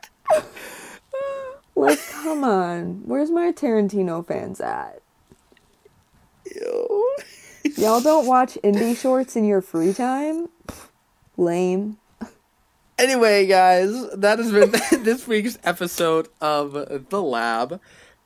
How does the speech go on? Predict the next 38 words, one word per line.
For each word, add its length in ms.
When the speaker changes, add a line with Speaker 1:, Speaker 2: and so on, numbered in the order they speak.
Speaker 2:
Um, 340
we 80
hope 220
you've 160
enjoyed 360
Speaker 1:
If 80
you 60
Speaker 2:
our 80
Speaker 1:
guys 100
didn't 260
get 140
that 100
last 260
bit 100
of 80
sarcasm, 540
a 40
little 140
bit 100
about 220
me, 140
I'm 160
both 180
a 80
film 380
and 220
a 40
business 400
major. 400
Speaker 2:
And 80
I'm 120
Speaker 1:
And 100
I'm 80
in 80
a 60
Speaker 2:
neither. 100
Speaker 1:
film 240
frat. 320